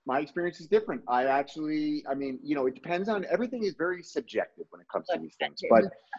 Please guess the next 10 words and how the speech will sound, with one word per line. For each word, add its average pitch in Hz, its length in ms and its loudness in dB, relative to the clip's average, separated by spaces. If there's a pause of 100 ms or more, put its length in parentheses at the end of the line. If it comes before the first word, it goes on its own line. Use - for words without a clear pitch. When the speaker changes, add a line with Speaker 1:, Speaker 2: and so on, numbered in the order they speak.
(120)
Speaker 2:
Gabriel, 220 460 4
who 185 120 2
always 208 380 0
said, 165 300 4 (120)
"All 175 120 4
we 202 100 0
do, 170 320 -2
we 180 140 -6
sell 185 360 0
air," 139 220 0